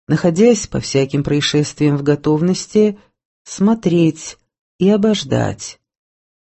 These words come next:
какое течение дела примут, потом уже свои меры принимать. Когда наши союзники, а именно Венский, Лондонский, Копенгагенский и Дрезденский дворы,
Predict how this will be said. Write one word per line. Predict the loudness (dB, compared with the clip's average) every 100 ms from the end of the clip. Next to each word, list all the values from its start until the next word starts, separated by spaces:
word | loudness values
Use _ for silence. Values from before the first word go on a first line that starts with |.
| _
какое | -6 0 2 2
течение | -2 -2 0 2 2 2
дела | 0 0 -2
примут, | -4 -8 -10 -14 -20 _ _ _ _ _ _ _
потом | -6 0 4 4
уже | 2 0
свои | -2 -2 0 2 0
меры | -2 -2 -2 -4
принимать. | -4 -4 -4 -4 -4 -6 -12 -20 _ _ _ _ _ _ _ _ _ _ _ _ _
Когда | -4 2 2 2 -2 -8 _ _
наши | 0 2 0 -6
союзники, | -4 -2 0 -2 0 -2 0 0 -2 -2 _ _ _ _ _ _ _ _ _
а | 0
именно | 2 2 2 0
Венский, | 2 0 0 -4 -2 0
Лондонский, | 0 0 0 -2 -4 -4 -4
Копенгагенский | -2 -4 -2 -4 0 0 0 -2 -4 -6 -4
и |
Дрезденский | -2 -2 -2 -2 -4 -4 -6
дворы, | -2 0 0 -2